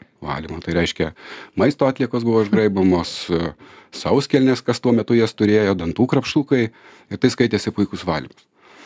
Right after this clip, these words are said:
Tai šiai dienai jau bene trisdešimt metų yra du valymai, galbūt šiek tiek iš-,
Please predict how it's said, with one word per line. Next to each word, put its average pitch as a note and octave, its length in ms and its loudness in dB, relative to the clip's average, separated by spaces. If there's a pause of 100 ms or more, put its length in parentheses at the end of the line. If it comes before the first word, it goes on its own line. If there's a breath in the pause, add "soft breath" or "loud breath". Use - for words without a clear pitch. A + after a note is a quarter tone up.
(420 loud breath)
Tai E2+ 120 -2
šiai G#2 220 0
dienai B2+ 280 2
jau G2 120 0
bene E2+ 240 -2
trisdešimt F2+ 420 -2
metų E2+ 260 -2
yra E2+ 220 0 (260)
du G#2 160 0
valymai, G#2 440 4
galbūt F#2+ 460 -2
šiek - 100 -16
tiek G2 140 -4
iš-, - 200 -12